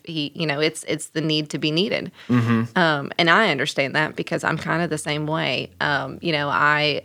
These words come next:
Speaker 1: I think career, career-wise, we all want to be irreplaceable.
Speaker 2: Yeah.
Speaker 1: Um, but, you know, it's, it's the complete opposite. You know, we're all replaceable in that aspect.
Speaker 2: Mm-hmm.
Speaker 1: Um, and that's hard to think about.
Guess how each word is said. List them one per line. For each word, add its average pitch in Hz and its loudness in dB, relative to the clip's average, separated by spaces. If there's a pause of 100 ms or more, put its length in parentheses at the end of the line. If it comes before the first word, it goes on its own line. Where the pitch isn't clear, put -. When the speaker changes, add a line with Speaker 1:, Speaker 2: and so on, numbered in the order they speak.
Speaker 1:
I 156 4
think - -4
career, 151 0 (380)
career-wise, 165 2
we 156 0
all 151 2
want 147 0 (160)
to - -6
be 151 -2
irreplaceable. 185 -2
Speaker 2:
Yeah. 98 4
Speaker 1:
Um, 165 4
but, 156 4
you 165 -2
know, 147 0
it's, 139 -2
it's - -6
the 143 -2
complete 147 -4
opposite. 156 -2
You 160 -2
know, 139 0
we're 131 2
all 190 2
replaceable - -4
in 151 -6
that 143 0
aspect. - -4
Speaker 2:
Mm-hmm. 135 4 (580)
Speaker 1:
Um, 185 2
and 165 0
that's - -2
hard 165 0
to 175 -4
think 170 -4
about. - -4